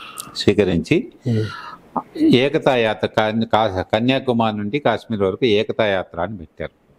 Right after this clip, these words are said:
Speaker 2: Hmm.
Speaker 1: అంటే అందరం ఏకం చేసేటువంటి యాత్ర అది.
Speaker 2: Hmm.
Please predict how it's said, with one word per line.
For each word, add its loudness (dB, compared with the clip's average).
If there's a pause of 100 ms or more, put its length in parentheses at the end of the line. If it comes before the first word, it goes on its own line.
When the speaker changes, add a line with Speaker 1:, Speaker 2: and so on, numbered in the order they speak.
(140)
Speaker 2:
Hmm. -8 (120)
Speaker 1:
అంటే 2
అందరం 0
ఏకం 2
చేసేటువంటి -2
యాత్ర -4
అది. -10
Speaker 2:
Hmm. -6